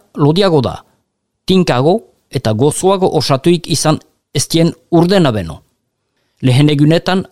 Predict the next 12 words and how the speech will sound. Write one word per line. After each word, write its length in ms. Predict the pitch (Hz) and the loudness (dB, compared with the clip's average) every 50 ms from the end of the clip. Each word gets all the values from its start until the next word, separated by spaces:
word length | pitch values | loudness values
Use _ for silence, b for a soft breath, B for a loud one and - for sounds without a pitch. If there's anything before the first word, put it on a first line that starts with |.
| _ | _
apur 400 | - 160 156 - - 165 160 147 135 127 | -6 -6 -6 -2 0 0 2 2 2 2
eman 200 | 123 120 117 113 | 2 2 2 2
behar 220 | 110 110 117 117 | 0 0 0 -2
zaio 360 | 113 - 123 120 117 120 107 95 | -4 -4 -2 0 0 0 0 0
xeria 420 | - - 113 110 127 165 175 160 | 0 -2 -2 0 0 0 0 0
izatea, 540 | 156 123 - 147 143 - 113 101 78 71 - _ _ _ _ - | 0 0 -2 -2 -2 -2 -4 -4 -4 -6 -12 _ _ _ _ -6
goxiak 480 | 113 120 113 - - 165 160 143 135 - | -4 -2 -2 -2 -2 -2 -2 -2 -2 -2
lagungabe 640 | 127 131 127 123 127 123 131 135 147 151 147 147 127 | -2 0 0 2 2 2 2 2 2 0 0 0 2
egoitea 540 | 117 117 120 113 - 143 147 147 151 170 170 b b b b b b b b b | 2 2 0 0 -2 -2 0 0 0 -2 -2 b b b b b b b b b
etxiazten 540 | b 120 - - 160 165 - - - 135 120 | b -4 -2 0 0 0 0 0 0 0 0
behitu. 320 | 101 95 85 - - - - - _ _ _ _ _ _ _ _ _ _ _ _ _ _ _ _ _ _ _ _ _ _ - | 0 -2 -4 -6 -12 -16 -18 -18 _ _ _ _ _ _ _ _ _ _ _ _ _ _ _ _ _ _ _ _ _ _ -4
Lepeia 640 | 127 135 151 147 - - 196 214 226 214 208 214 | -2 0 0 0 0 0 0 2 2 2 2 0